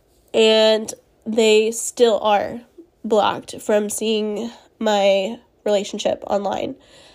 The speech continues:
And the reason I do that is because I'm very, very confident that they will not be s-, supportive. And it's, like, one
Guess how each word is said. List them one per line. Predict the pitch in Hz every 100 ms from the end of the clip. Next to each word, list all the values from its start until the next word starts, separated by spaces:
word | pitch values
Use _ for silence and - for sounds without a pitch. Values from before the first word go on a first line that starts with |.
| _ _ _ _ -
And | 220 214
the | 214
reason | 220 233
I | 226 208
do | 208 226
that | 220 208 208 196
is | 208 208
because | 208 202 - 208 196
I'm | 190 208 - _ _ - - _
very, | - 214 220 214 208
very | 202 196 185
confident | - 190 185 - -
that | 202 196
they | 196
will | 190 190
not | 190 185 -
be | -
s-, | - _
supportive. | - - 208 - 196 202 -
And | 208
it's, | 196 -
like, | 214
one | 208 208 202 202 226